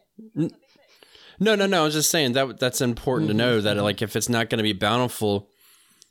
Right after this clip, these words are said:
Speaker 1: and you, we know how you stand and I stand on
Speaker 2: Which
Speaker 1: this,
Speaker 2: is
Speaker 1: but if
Speaker 2: different.
Speaker 1: you're making
Speaker 2: Mm-hmm.
Speaker 1: it, it is
Speaker 2: Mm-hmm.
Speaker 1: different. But for me, like, I want my small garden to be as productive as
Speaker 2: Mm-hmm.
Speaker 1: possible. Do I use up that space
Speaker 2: Yeah.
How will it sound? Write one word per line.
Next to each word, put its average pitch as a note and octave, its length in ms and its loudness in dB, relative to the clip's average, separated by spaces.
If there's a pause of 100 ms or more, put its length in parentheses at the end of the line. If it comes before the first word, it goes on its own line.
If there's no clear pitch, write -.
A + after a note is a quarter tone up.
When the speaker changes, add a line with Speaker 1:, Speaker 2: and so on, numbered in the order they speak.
(240)
Speaker 1:
and A#2 220 0
you, C3+ 80 0 (100)
we A#2 200 0
know C#3+ 280 2
how A2+ 220 0
you A#2+ 180 0
stand A2 360 0
and G#2 80 0
I A2 100 2
stand G2 380 0
on F2+ 120 0
Speaker 2:
Which F#2 100 2
Speaker 1:
this, F#2 100 0
Speaker 2:
is E3+ 80 -2
Speaker 1:
but G2 100 2
if G#2 80 0
Speaker 2:
different. B2 120 -4
Speaker 1:
you're B2+ 160 2
making B2 520 0
Speaker 2:
Mm-hmm. G#2+ 240 -2
Speaker 1:
it, - 60 -20 (400)
it A2 120 -2
is D3+ 140 0
Speaker 2:
Mm-hmm. G#2+ 60 -8
Speaker 1:
different. F#2+ 420 -4
But A2 180 -2
for A#2 160 -2
me, C3+ 280 2
like, A2 220 0
I A2 120 2
want A#2+ 240 0
my A2 240 2
small G#2+ 380 0
garden G#2+ 300 0
to G2+ 60 0
be G2+ 120 0
as F#2+ 100 -2
productive G#2 640 -4
as F#2 100 -2
Speaker 2:
Mm-hmm. - 100 -6
Speaker 1:
possible. G2+ 520 -2 (640)
Do C3+ 400 2
I C3 240 2 (120)
use A2+ 360 0
up A#2+ 200 0
that G#2 200 -2
space A2+ 640 -2
Speaker 2:
Yeah. - 60 -18